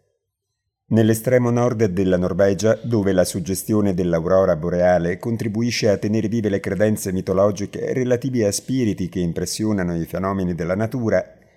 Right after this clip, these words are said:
Erika e Rolf, due giovani lavoratori di una fattoria, si fidanzano e vogliono sposarsi.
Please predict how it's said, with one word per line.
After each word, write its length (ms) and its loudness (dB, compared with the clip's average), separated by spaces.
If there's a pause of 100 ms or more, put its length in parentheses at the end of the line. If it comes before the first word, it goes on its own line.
Erika 460 0
e 80 4
Rolf, 420 -2 (380)
due 240 0
giovani 400 0
lavoratori 640 -2
di 100 -8
una 160 -8
fattoria, 580 -2 (300)
si 180 -2
fidanzano 720 0
e 140 -2
vogliono 400 -2
sposarsi. 840 -6